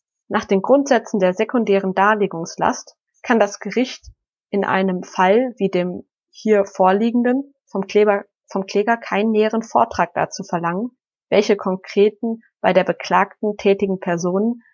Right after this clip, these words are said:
das sittenwidrige Verhalten an den Tag gelegt haben. Darauf, ob der Kläger bereits zweitausendfünfzehn aus den ihm bekannten Tatsachen die zutreffenden re-, rechtlichen Schlüsse zog, kommt es nicht an. Insbesondere musste er nicht wissen,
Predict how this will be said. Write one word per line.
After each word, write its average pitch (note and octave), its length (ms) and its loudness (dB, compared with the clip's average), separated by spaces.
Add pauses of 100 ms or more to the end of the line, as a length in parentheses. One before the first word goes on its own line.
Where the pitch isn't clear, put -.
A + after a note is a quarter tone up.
das G3 180 -6
sittenwidrige G3+ 680 0
Verhalten F#3 540 0
an F#3 100 0
den F#3+ 120 -2
Tag F3+ 240 -2
gelegt D#3+ 400 -8
haben. D#3+ 340 -6 (1080)
Darauf, A#3+ 500 4
ob - 160 -4
der F3 100 2
Kläger G3 340 -2
bereits E3+ 380 -4
zweitausendfünfzehn F#3+ 1120 0 (260)
aus - 520 -2
den F#3 380 -2 (240)
ihm B3 220 4
bekannten G3+ 520 -2
Tatsachen G#3 600 2
die F3 120 -10
zutreffenden G#3 880 -2 (100)
re-, G#3+ 220 0
rechtlichen G3+ 480 -2
Schlüsse A3+ 400 -2
zog, G3+ 340 2 (260)
kommt G3+ 220 -2
es G3 140 0
nicht F3+ 320 -2
an. D#3+ 240 -4 (840)
Insbesondere A#3+ 640 0
musste A#3+ 280 0
er G#3+ 100 -2
nicht A3 240 -4
wissen, A3+ 380 -2